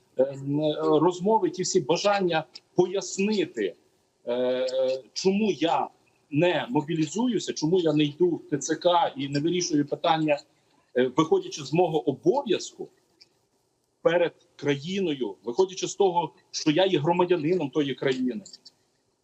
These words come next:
Ну, коли ти в шістнадцять років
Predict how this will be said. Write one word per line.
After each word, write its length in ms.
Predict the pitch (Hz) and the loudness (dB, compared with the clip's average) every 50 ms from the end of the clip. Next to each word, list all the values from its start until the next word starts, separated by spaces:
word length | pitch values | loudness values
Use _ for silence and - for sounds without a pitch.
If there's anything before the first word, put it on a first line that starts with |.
| _ _ _ _ _ _ _ _ _ _ _ _ _ | _ _ _ _ _ _ _ _ _ _ _ _ _
Ну, 180 | - 196 190 - | 2 2 2 0
коли 380 | - - 180 175 190 254 285 | 0 0 0 0 0 -2 -6
ти 260 | - - _ 233 233 202 | -10 -8 _ -4 -2 -2
в 60 | - | -2
шістнадцять 640 | - 170 156 - 202 220 233 226 - 190 175 - | -4 -6 -6 -2 0 0 0 2 0 -4 -2 0
років 440 | 175 175 180 165 135 - - 190 - | 2 2 2 2 0 -4 -8 -16 -10